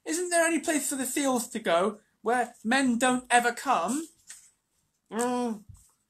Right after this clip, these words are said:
go and find out," said Seevich, shutting his eyes. "Run away, we're, we're busy here."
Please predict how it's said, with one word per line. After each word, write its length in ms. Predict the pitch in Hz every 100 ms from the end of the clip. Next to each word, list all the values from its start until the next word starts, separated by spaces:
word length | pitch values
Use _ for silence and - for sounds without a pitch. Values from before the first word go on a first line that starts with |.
| _
go 340 | - 339 320 311
and 120 | 294
find 440 | - 285 285 269
out," 640 | 269 269 214 170 156 - - _ _ _ _ _
said 220 | - 135
Seevich, 640 | 123 131 120 113 107 - - _
shutting 340 | - 180 156
his 120 | 135 123
eyes. 320 | 117 196 - _ _ _
"Run 240 | 220 294
away, 420 | 302 262 226 156 151
we're, 280 | 175 220
we're 260 | 226 247 285
busy 680 | 233 285 247 190 151 135 127
here." 520 | 139 101 117 156